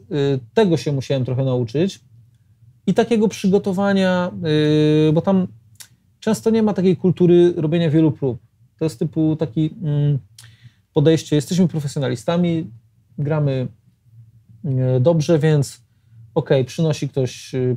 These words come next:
pomysł, nuty, y, czy coś, y, i dobra, ustalamy, gramy, przygrywamy raz, drugi, dobra, mamy to, wiemy jak to zagrać,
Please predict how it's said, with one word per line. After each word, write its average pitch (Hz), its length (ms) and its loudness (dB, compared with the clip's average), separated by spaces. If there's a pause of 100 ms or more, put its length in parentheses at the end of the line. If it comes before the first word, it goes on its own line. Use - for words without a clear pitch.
pomysł, 151 540 -2
nuty, 139 640 2 (680)
y, 139 120 0
czy - 140 -8
coś, 170 460 0
y, 143 380 2
i 160 60 2
dobra, 139 260 2
ustalamy, 175 480 -2
gramy, 165 340 2
przygrywamy 160 520 2
raz, 143 180 0
drugi, 160 280 2
dobra, 139 220 0
mamy 185 260 2
to, 185 340 0
wiemy 165 240 0
jak 143 120 -4
to 143 100 -6
zagrać, 156 560 0